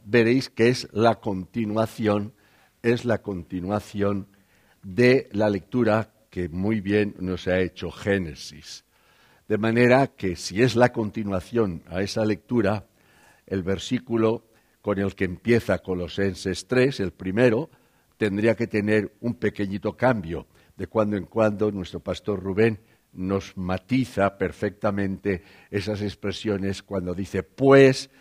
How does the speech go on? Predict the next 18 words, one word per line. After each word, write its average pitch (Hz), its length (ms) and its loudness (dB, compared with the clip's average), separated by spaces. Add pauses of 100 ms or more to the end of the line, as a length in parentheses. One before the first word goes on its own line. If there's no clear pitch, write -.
(120)
y 98 80 -2
él 104 160 0
nos 92 180 -6
explica 95 540 -6
el 87 60 -6
significado 87 720 -6
de 85 140 -6
ese - 220 -14
"pues". - 480 -6 (520)
Así 127 280 -2
que 117 480 2
en 107 120 2
Colosenses 107 800 -2
tres, 127 380 2
uno 107 220 -4
y 92 100 -4
dos 117 240 4
dice, 104 480 -4